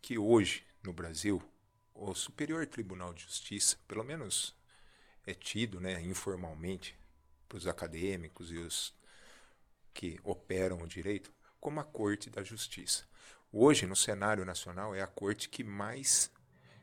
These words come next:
é, visão garantista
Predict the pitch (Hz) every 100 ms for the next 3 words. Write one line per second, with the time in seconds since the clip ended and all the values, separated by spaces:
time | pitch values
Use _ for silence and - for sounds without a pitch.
0 | - - - 90 85 80 - 110 117 95
1 | - 104 98 90 104 123 117 104 - 101
2 | 95 - 107